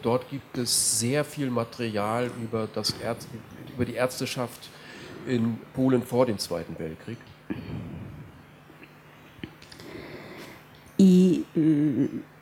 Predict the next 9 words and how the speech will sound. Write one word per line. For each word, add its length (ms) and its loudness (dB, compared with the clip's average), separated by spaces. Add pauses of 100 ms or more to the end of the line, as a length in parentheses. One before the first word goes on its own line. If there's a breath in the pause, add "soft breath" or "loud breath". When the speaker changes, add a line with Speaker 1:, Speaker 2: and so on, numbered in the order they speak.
(220)
Speaker 2:
ja 160 12
miałam 300 12
to 120 12
szczęście, 560 12
że 100 12
moi 280 12
dziadkowie 640 12
byli 320 12
lekarzami 840 12